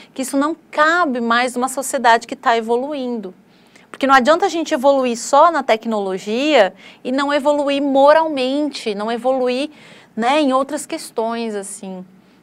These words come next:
Então é isso que a gente vai refletindo, né? Olha só, vamos, vamos, <laughs> vamos fingir que a gente tá lá na Idade Média, vamos pensar que a gente tá lá agora. Dá uma olhadinha nesse calendário aqui.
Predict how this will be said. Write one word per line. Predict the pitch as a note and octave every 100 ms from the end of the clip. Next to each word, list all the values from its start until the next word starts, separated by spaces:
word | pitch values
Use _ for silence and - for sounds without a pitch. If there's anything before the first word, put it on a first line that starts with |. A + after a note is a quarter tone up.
| _
Então | A#3
é | A#3+
isso | B3 -
que | D4
a |
gente | C#4+ C#4+ C#4
vai | B3+ B3 C4 - - _
refletindo, | C4+ C#4+ F4 G#4 G#4 - A#3 A#3 G#3 G3+
né? | G#3+ C4 - - -
Olha | D#4 G#4
só, | - A#3 F#3+
vamos, | F3+ D4 G4+ B3+
vamos, | F4+ A#4+ G#4+ - _
<laughs> | _
vamos | G3+ A3+ F4 F#4 F#4
fingir | F4+ F#4+ D4
que | D4
a |
gente | D4 C#4 -
tá | B3+ B3
lá | B3
na | D4+
Idade | D4 B3+ B3
Média, | A#3 G#3+ A#3 A#3+
vamos | B3+
pensar | D4+ E4 - C#4+
que | C#4
a |
gente | C4+ B3+ -
tá | A#3
lá | G#3+
agora. | F#3+ F#3+ B3 G#3+ - - - - -
Dá | B3+
uma | D4 F#4+
olhadinha | F#4+ E4 C#4 C4
nesse | B3+ D#4 -
calendário | D#4 C#4 B3 G#3+ G3 G#3+ B3+ -
aqui. | G#3+ - G3+ G#3